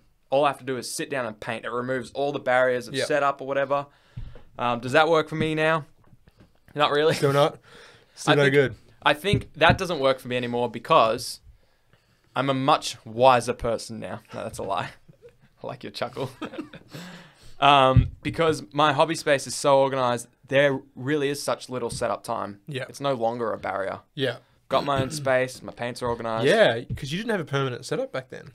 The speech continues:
Speaker 1: I used to have to choose between P C gaming and painting. I had
Speaker 2: Yeah.
Speaker 1: one desk in the shed.
Speaker 2: Yeah.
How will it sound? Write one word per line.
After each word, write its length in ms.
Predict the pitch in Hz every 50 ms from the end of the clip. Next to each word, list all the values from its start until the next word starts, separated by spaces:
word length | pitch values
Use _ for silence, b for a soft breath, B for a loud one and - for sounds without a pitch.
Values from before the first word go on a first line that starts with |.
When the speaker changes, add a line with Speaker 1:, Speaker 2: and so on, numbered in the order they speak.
| _
Speaker 1:
I 120 | 143 151 160
used 220 | 170 185 170 -
to 40 | 185
have 120 | 165 160 -
to 80 | 135
choose 340 | 110 - - 160 165 156 -
between 380 | - - - 147 143 135 127 127
P 180 | - 147 151
C 180 | 151 151 147 127
gaming 380 | 117 123 123 123 127 120 110
and 100 | 107 107
painting. 440 | - - 127 139 135 165 170 160 160 - -
I 60 | 117
had 80 | 117 143
Speaker 2:
Yeah. 80 | 165 151
Speaker 1:
one 140 | 123 120 117
desk 300 | 110 123 131 131 - -
in 80 | 120
the 60 | 113 110
shed. 320 | - - 139 147 156 147 - - - 113
Speaker 2:
Yeah. 240 | 131 131 127 120